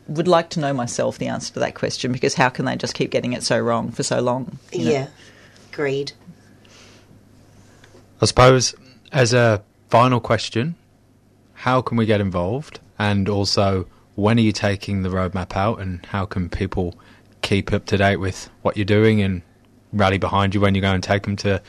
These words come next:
Speaker 3: these M Ps that get in and that sort of thing?
Speaker 1: Yeah, absolutely. So if, uh, anyone who's interested in getting involved, please go to the, um, Friends of the Earth Melbourne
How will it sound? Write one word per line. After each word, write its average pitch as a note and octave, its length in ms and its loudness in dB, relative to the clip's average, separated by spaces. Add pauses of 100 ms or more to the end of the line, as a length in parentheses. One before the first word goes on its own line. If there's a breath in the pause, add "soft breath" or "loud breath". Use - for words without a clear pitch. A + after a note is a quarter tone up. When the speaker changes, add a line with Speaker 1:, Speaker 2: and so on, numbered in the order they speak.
(280 loud breath)
Speaker 3:
these G2+ 180 -2
M G2+ 140 0
Ps G2+ 220 0
that G2+ 320 -2
get G#2+ 180 0
in A#2+ 200 0
and G#2+ 160 -4 (220)
that G#2 100 -6
sort - 140 -6
of A2+ 60 -10
thing? C#3+ 180 -6 (280 loud breath)
Speaker 1:
Yeah, G#3 160 2
absolutely. A#3 460 4
So G#3+ 220 4
if, - 560 -2
uh, G3 240 0
anyone B3 280 0
who's F#3+ 160 0
interested F3 340 -2
in E3+ 60 -2
getting D#3+ 220 0
involved, B2+ 560 -2
please E3 460 2
go C#3+ 240 2
to C#3 760 -2
the, C3 480 -2 (180)
um, C#3 180 0
Friends D3+ 240 0
of C3 80 -8
the C#3 140 2
Earth C3 200 -2
Melbourne B2 480 -2